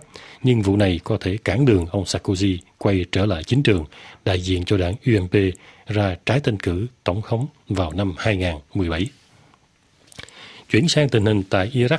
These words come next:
theo hãng tin A F P, hôm nay tổ chức bảo vệ nhân quyền Human Rights Watch lên án quân đội Iraq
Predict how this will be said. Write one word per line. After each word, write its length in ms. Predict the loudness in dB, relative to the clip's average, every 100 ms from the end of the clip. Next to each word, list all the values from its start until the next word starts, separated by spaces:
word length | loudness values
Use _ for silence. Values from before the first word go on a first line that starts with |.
| -2
theo 160 | -2 -2
hãng 140 | 0
tin 240 | 0 0 0
A 180 | 0
F 380 | -2 0 2 2
P, 40 | 0 -12 -20 -2
hôm 160 | 0 2
nay 180 | 2 2
tổ 120 | 0
chức 220 | 0 0
bảo 160 | 0 0
vệ 300 | 0 0 0
nhân 180 | 0 0
quyền 260 | 0 0 0
Human 240 | 0 0 0
Rights 260 | 0 0 -2
Watch 280 | -2 -2 -4 0
lên 220 | 2 2
án 240 | 0 -2 0
quân 180 | 0 2
đội 160 | 0
Iraq 280 | 0 0 0